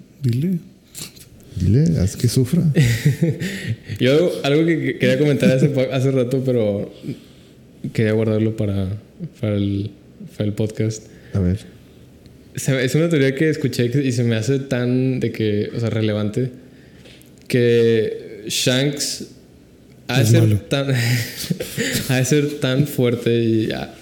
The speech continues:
Speaker 3: yo creo que él, algún punto fue el espadachín número uno de todo el mundo. Y cuando él pierde el brazo, Mihawk se vuelve el número uno.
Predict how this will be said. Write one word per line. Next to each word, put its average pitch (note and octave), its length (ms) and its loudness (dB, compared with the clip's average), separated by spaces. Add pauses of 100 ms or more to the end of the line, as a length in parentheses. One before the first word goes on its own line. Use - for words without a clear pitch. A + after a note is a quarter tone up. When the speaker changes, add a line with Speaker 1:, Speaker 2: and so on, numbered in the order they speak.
(100)
Speaker 3:
yo C3 320 2
creo B2+ 440 0
que A#2 480 0
él, C3+ 340 0 (440)
algún B2+ 280 2
punto C3 280 0
fue A2+ 480 0
el G#2 380 0 (500)
espadachín A2+ 680 0
número A2 260 2
uno G#2 220 0
de G2+ 80 -2
todo G#2+ 160 -4
el G#2 60 -2
mundo. G2+ 280 -2 (760)
Y - 100 -2
cuando A#2 260 2
él A#2+ 140 0
pierde C3+ 240 2
el C3+ 80 2
brazo, B2 520 0 (840)
Mihawk A#2+ 720 0 (760)
se - 160 -2
vuelve G#2+ 360 0
el G2+ 120 0
número G2+ 300 -2
uno. A2 180 -6